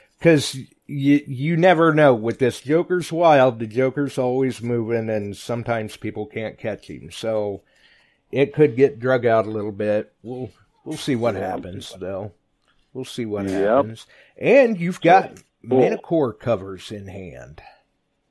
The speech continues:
Speaker 2: I have Manticore covers and nine hundred covers and T-shirts that just came in. The Bortners are on the way. Yours is on the way. I've got one for Dennis and a couple others.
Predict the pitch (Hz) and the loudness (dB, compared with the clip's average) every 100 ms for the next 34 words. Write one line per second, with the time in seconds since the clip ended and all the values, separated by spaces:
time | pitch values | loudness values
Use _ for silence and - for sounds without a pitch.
0 | _ _ _ _ _ _ _ _ _ - | _ _ _ _ _ _ _ _ _ -2
1 | 139 127 127 110 120 147 156 165 160 - | 2 2 2 2 2 2 0 0 0 0
2 | 160 160 156 160 156 135 113 117 160 160 | 0 2 2 2 0 -2 -2 0 2 2
3 | 147 165 156 143 160 156 156 160 143 113 | 2 2 0 0 0 0 2 0 0 0
4 | 113 113 113 104 107 - _ _ _ _ | 0 2 0 -2 -8 -12 _ _ _ _
5 | _ _ _ - 196 170 - 180 180 165 | _ _ _ -2 -2 -2 0 2 2 0
6 | - - - - _ _ _ _ - 127 | -4 -18 -20 -20 _ _ _ _ -6 -4
7 | 131 - 156 147 - 160 156 151 156 156 | -4 -4 -4 -4 -2 0 2 2 2 2
8 | 156 120 110 147 165 160 160 135 151 160 | 2 0 2 0 2 2 2 2 2 2
9 | 160 156 151 156 160 143 151 160 143 151 | 2 2 2 2 4 4 4 2 0 0
10 | 151 156 151 147 147 151 151 147 135 139 | 2 2 2 2 2 4 4 2 2 0
11 | 139 135 147 147 - 123 127 151 151 147 | 0 0 0 0 -2 -2 0 2 2 -2
12 | - 127 - 156 - 139 165 160 139 143 | -4 -4 -2 -2 0 0 2 2 2 0